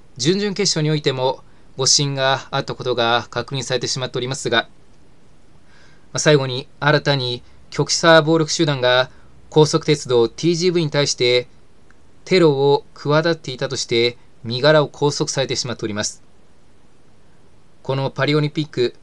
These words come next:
出だしから治安面や開会式、誤審や食事などにおいてつまずいてしまっておりますが、ベルサイユ宮殿やエッフェル塔周辺の競技会場など良い面もございますので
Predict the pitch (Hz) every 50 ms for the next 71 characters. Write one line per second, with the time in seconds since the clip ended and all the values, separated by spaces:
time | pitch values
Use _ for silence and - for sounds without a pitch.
0 | - - - - 123 139 139 135 - - 135 131 131 127 - - - 139 151 151
1 | 156 151 143 135 127 127 123 123 123 123 123 - - - - 139 143 139 156 147
2 | 131 - - - - 113 - - - - - - - 123 - - 147 139 139 135
3 | 135 135 135 131 - - - - - - - - - - 143 143 - 175 160 170
4 | 175 180 170 160 156 143 123 135 147 143 - 131 123 123 123 127 123 - - -
5 | - - - - 135 139 143 127 139 139 - 151 - - 147 139 135 - 139 135
6 | 135 147 147 - - 110 113 117 - - - - - - - - - - - -
7 | - - - - - - - - - - - - - - - - - - - -
8 | - - - - 104 135 139 147 - - 143 143 143 143 139 - 156 147 135 127
9 | 123 120 117 117 120 120 127 131 - - - - - - - - - - 127 120
10 | - - 147 143 147 - 139 135 123 - - 139 123 139 139 135 135 135 131 127
11 | - - - - 147 156 160 160 160 156 - 165 160 147 120 123 120 113 117 127
12 | 120 117 110 - - - - - - - - - - - - - - - - -
13 | 113 139 190 208 196 175 160 156 156 147 127 113 107 95 107 117 120 139 147 151
14 | 165 156 - 151 131 113 120 120 -